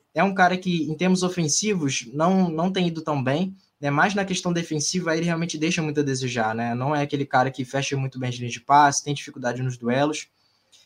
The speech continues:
é, e oscila bastante. Então, por isso que o Botafogo realmente investiu mais em jogadores ali pro meio de campo, porque é realmente o setor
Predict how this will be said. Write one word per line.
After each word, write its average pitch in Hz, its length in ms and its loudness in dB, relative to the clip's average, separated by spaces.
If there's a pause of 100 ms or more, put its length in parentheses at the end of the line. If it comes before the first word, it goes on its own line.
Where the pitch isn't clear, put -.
(180)
é, 120 420 2
e 139 200 4
oscila 147 380 4
bastante. 139 640 -2
Então, 120 240 -8
por 123 120 -4
isso 127 100 -6
que - 80 -10
o - 20 -6
Botafogo 135 400 -2
realmente 135 500 -2 (380)
investiu 139 420 6
mais 175 520 4
em 147 100 -2
jogadores 139 420 0
ali 135 140 0
pro 135 140 -4
meio 131 140 0
de 131 100 -6
campo, 131 240 -4
porque 143 200 -2
é 139 40 2
realmente 151 360 -2
o 147 40 -10
setor 151 480 0